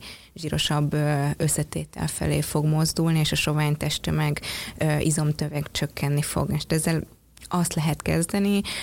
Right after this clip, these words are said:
hogy egyrészt a fizikai aktivitást megőrizni, vagy hogyha eddig nem volt, akkor ott, ö, a mindennapok részévé tenni.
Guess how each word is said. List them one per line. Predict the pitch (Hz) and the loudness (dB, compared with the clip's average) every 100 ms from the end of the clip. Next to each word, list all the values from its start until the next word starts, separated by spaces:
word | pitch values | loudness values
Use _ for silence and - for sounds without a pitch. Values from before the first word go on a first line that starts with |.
| - - | -10 -10
hogy | 170 160 156 156 156 156 - - | -8 -6 -6 -2 -2 -2 -4 -2
egyrészt | 165 156 156 - | 0 2 0 0
a | |
fizikai | - 156 156 160 160 | -2 0 0 0 0
aktivitást | - 160 151 - 151 151 - | 0 0 -2 -2 -2 0 0
megőrizni, | 156 165 165 175 175 180 170 | 0 2 0 0 2 2 2
vagy | 160 - | 0 -2
hogyha | 196 - | -4 -2
eddig | 160 156 156 | 0 2 0
nem | 160 156 170 | 0 0 0
volt, | 160 156 | 0 0
akkor | 156 - - 160 | -4 -6 -8 -6
ott, | 160 - 165 | -6 -4 -2
ö, | 156 156 151 - | 0 0 0 0
a | 165 | 2
mindennapok | 160 160 160 - 170 | 4 4 2 0 -2
részévé | - 165 - 170 170 | 0 0 0 0 0
tenni. | 175 180 180 180 | 0 0 2 4